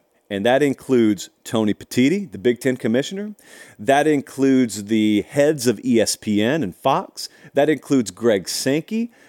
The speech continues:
That includes Brett Yormark. That includes any of a number of power players in the room. No single person knows how this ends.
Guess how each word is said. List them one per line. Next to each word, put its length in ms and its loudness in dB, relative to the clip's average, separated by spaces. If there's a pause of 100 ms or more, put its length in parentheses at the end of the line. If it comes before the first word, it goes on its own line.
(120)
That 240 2
includes 680 0
Brett 420 -2
Yormark. 640 0
That 120 4
includes 420 0
any 340 2
of 140 2
a 60 0
number 400 2
of 120 -2
power 320 0
players 380 0
in 80 -4
the 60 0
room. 440 2
No 220 4
single 380 -2
person 420 -2
knows 300 0
how 120 0
this 300 0
ends. 320 -2